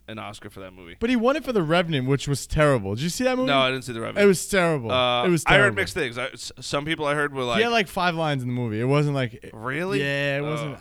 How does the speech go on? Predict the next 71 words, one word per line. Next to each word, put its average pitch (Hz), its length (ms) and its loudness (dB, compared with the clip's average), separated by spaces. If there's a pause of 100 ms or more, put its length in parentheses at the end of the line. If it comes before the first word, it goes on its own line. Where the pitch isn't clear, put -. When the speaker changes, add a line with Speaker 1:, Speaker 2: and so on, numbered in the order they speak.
Speaker 2:
I 135 140 -12
didn't 143 120 -4
think 123 120 -8
it 113 40 -6
was 98 120 -8
a 95 40 -10
good 104 140 -8
movie 98 200 -6
at 87 120 -10
all. 95 120 -8
I 113 140 -6
don't 175 100 0
know 170 60 0
Speaker 1:
Uh. 143 40 -2
Speaker 2:
how 135 240 -4
he 131 80 -4
won 117 240 -6
for 110 100 -12
that. 95 200 -8 (280)
'Cause 180 180 0
did 175 120 -6
you 226 80 -4
see 220 140 -8
Gatsby? 175 560 -4 (560)
Speaker 1:
No, 127 380 -6 (100)
I 160 80 0
Speaker 2:
That 143 80 2
Speaker 1:
saw 156 80 6
Speaker 2:
was 147 80 0
an 143 80 2
Speaker 1:
parts 160 160 0
Speaker 2:
awesome 117 80 -8
Speaker 1:
of - 20 -6 (100)
Speaker 2:
movie. 101 60 -8
Speaker 1:
Gatsby. 101 60 -14
I - 40 -20
Speaker 2:
That 113 80 -4
Speaker 1:
didn't 165 120 4
Speaker 2:
was 156 80 0
Speaker 1:
see 156 60 0
Speaker 2:
an 147 40 0
Speaker 1:
the 143 60 0
Speaker 2:
awesome 131 160 -6
Speaker 1:
whole 123 80 -6
Speaker 2:
movie. 113 100 -8
He 131 80 -4
was 139 100 -2
Speaker 1:
Yes. 131 100 -2
Speaker 2:
good 127 80 -2
in 120 80 -4
that 113 120 -6
movie. 117 200 -8
He's 277 180 -6
a 349 60 -4
great 151 260 0
actor 143 400 0
in 117 140 -2
general. 113 420 -4 (300)
Speaker 1:
One 160 160 -2
of 151 60 -6
my 147 80 0
favorites. 110 420 -12 (120)
Speaker 2:
The 135 100 -10
Departed 135 500 -2
was 117 140 -2
a 110 40 -6
great 117 200 -2
movie, 110 260 -4
too. 110 300 -6
Speaker 1:
The, 135 260 -10
uh, 131 640 -2